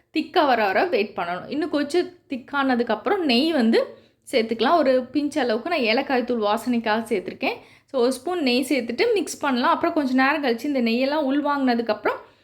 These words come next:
திருப்பி ஒரு ஸ்பூன், ஒரு மூணு, மூணுலேருந்து நாலு ஸ்பூன் அளவுக்கு நம்ம சேர்த்துக்கலாம். அதுக்குள்ளே அல்வா வந்து நமக்கு ரெடி ஆயிரும்.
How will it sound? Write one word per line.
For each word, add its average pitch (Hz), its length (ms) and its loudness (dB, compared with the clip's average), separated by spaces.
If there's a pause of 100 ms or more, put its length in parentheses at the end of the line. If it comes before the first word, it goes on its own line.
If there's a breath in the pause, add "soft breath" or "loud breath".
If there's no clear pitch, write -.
(160 loud breath)
திருப்பி 339 300 2
ஒரு 233 200 4
ஸ்பூன், 226 260 -4
ஒரு 226 380 -2 (160)
மூணு, 277 340 -2
மூணுலேருந்து 294 600 2
நாலு 262 300 2
ஸ்பூன் 294 260 -6
அளவுக்கு 233 300 0
நம்ம 311 200 2 (140)
சேர்த்துக்கலாம். 233 300 0
அதுக்குள்ளே 233 440 0
அல்வா 233 160 2
வந்து 262 320 2
நமக்கு 214 360 -2
ரெடி 214 280 0
ஆயிரும். 226 320 2